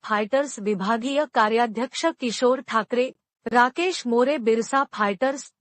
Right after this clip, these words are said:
भारताचे गृहमंत्री अमित शहा यांनी लोकसभेच्या सभागृहात दिनांक अठरा डिसेंबर दोन हजार चोवीस रोजी, आंबेडकर, आंबेडकर अभी यह नाम फैशन हो गया है,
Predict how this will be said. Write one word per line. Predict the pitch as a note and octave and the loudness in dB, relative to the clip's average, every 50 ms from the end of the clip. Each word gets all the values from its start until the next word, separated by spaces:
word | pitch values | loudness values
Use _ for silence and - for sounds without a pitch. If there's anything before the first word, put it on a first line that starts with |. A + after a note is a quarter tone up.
| _ | _
भारताचे | F#3+ F#3 F#3 G#3+ A3+ A#3 A#3+ A3+ - A#3+ B3 - - B3+ B3 | -8 -2 0 0 0 0 0 0 2 0 0 2 0 0 0
गृहमंत्री | A3+ G3 G#3 G3+ A3 F#3+ G#3+ A3 B3 B3+ B3 - B3 B3 C4 - _ | 0 -2 -2 -2 0 0 0 -2 -2 -2 -4 -4 -6 -6 -6 -8 _
अमित | - A3 A#3 B3+ D#4+ - - | -2 -2 -2 -2 -4 -6 -8
शहा | - - A3+ G3 G#3 A#3 A#3+ | -6 -4 -4 0 0 0 2
यांनी | B3 A3+ G#3+ A3 A3 A#3+ C#4+ D4+ B3+ G#3+ | 2 0 -2 -2 -4 -4 -6 -6 -4 -2
लोकसभेच्या | G#3 G3+ G#3+ - - - C#4+ A3+ B3 C4+ D#4 - - C#4+ C#4+ D4+ | -2 -2 -2 -4 -4 -6 -4 -2 -2 -4 -4 -4 -2 -2 -4 -4
सभागृहात | - - G#3 F#3 E3+ F#3+ A#3 B3+ A3+ B3+ B3 G#3+ A#3+ C4 B3 | -4 -4 -4 -4 0 0 0 0 0 -2 -2 0 0 -2 -2
दिनांक | G#3+ G3+ G3+ G#3 G#3 A3+ B3+ D4 C#4+ - _ _ | -2 -4 -2 -2 0 0 -2 -2 -6 -12 _ _
अठरा | G3+ G#3 - - A#3 C4 C#4 | -6 -6 -6 -4 -4 -4 -2
डिसेंबर | A#3+ G3 G3+ F#3+ - A#3 A3+ A3+ A3 A#3+ B3+ B3+ | -2 -2 -4 -2 -2 -4 -4 -2 -2 -2 -2 -2
दोन | G#3 F3+ G3+ G#3 A#3 B3+ | -2 -2 0 0 0 -2
हजार | A#3 G#3 G#3+ G#3 F#3 A3 A#3 A#3+ C4 B3+ | -4 -4 -4 -4 0 0 0 0 0 -2
चोवीस | - - A3 G3+ G3 F#3+ A#3+ B3 - - | -2 -2 0 0 0 0 -2 -4 -4 -6
रोजी, | G3+ F#3+ F3 E3+ D#3+ F3+ E3 - - _ _ _ _ _ _ _ _ _ _ _ _ _ _ _ _ _ - | -6 -6 -6 -6 -6 -8 -8 -10 -12 _ _ _ _ _ _ _ _ _ _ _ _ _ _ _ _ _ 2
आंबेडकर, | A#3 B3 B3 B3 A#3+ C#4+ E4 F4 - - C4 A3 G3 A3 - _ _ _ _ _ _ | 4 4 4 4 2 0 0 0 -2 0 0 0 0 -2 -8 _ _ _ _ _ _
आंबेडकर | - B3+ C4 C4+ C4+ C#4 E4 F#4 G4 F#4 - G4 G4 E4+ - - | 2 4 4 4 2 0 0 0 0 0 2 2 2 2 0 0
अभी | A3+ A3 F#3+ G#3 B3+ D#4+ E4 | -2 0 0 0 0 0 0
यह | C4+ B3 A#3+ | -2 -4 -4
नाम | B3 A#3+ A#3+ B3+ C#4 C#4+ | 0 0 2 0 0 -2
फैशन | B3+ - - G#3 G#3 G#3+ - - D4+ D#4 D#4 B3+ - | -6 -2 0 0 0 0 -2 -4 -4 -4 -4 -4 0
हो | B3 B3+ C4 | 0 0 0
गया | G#3+ A#3 A3+ A#3 B3 C4 A#3+ | 0 0 0 0 0 -2 -2
है, | A3 A#3 G#3 F#3 D#3+ | -4 -4 -4 -4 -6